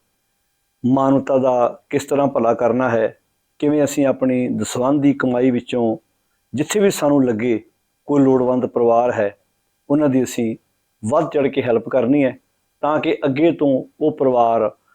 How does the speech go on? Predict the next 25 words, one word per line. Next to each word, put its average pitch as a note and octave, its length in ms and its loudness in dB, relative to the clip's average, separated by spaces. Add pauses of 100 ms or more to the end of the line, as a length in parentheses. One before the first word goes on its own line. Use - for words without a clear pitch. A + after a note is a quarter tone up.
(300)
ਆਪਣੇ C#3 680 0 (480)
ਪਰਿਵਾਰ C#3+ 360 2
ਦੀਆਂ D#3 200 0
ਜ਼ਿੰਮੇਵਾਰੀਆਂ C3 560 2
ਚੱਕ A#2 300 -2
ਕੇ A#2 220 -2 (520)
ਸਮਾਜ D3+ 520 0
ਦੇ E3+ 160 0
ਵਿੱਚ C#3 300 -2 (500)
ਉਹ D3+ 60 0
ਇੱਕ D#3 160 -2
ਵਧੀਆ D3+ 340 2
ਰੋਲ B2+ 320 0
ਅਦਾ A#2 160 2
ਕਰ G#2 200 -2
ਸਕਣ। G2+ 280 -6 (760)
ਪਰ C#3 120 0
ਜਦੋਂ C3+ 260 2
ਅਸੀਂ D3 200 -2
ਆਪਣੀ C3+ 340 2
ਪ੍ਰਚਾਰਕ B2+ 520 -2
ਸ਼੍ਰੇਣੀ B2 340 -4
ਵੱਲ B2 180 0
ਵੇਖਦੇ A2+ 340 -2
ਹਾਂ, G#2 140 -4